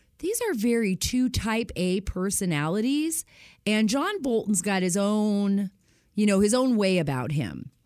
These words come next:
He's very stern. He's not afraid to say what he's thinking at any point in time. Uh, and right now, it appears that he's being a little bit vengeful, according to people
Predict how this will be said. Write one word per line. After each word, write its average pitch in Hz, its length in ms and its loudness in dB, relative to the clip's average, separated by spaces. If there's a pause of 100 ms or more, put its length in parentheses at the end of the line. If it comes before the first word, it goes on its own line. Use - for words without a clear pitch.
(100)
He's 190 300 0
very 240 400 0
stern. 160 600 -2 (300)
He's 170 600 0
not 208 160 2
afraid 240 360 0
to 220 60 0
say 208 240 0
what 240 140 0
he's 247 180 0
thinking 165 640 -2 (100)
at 175 180 -2
any 247 280 2
point 220 320 0
in 175 120 2
time. 143 500 0 (460)
Uh, 180 520 2
and 226 720 0 (200)
right 233 440 -2
now, 330 360 2
it 233 100 4
appears 381 520 0
that 254 140 0
he's 254 180 -2
being 254 240 0
a 233 80 -2
little 392 300 -2
bit 427 260 -4
vengeful, 190 840 -2 (360)
according 220 560 2
to 247 100 -2
people 180 500 0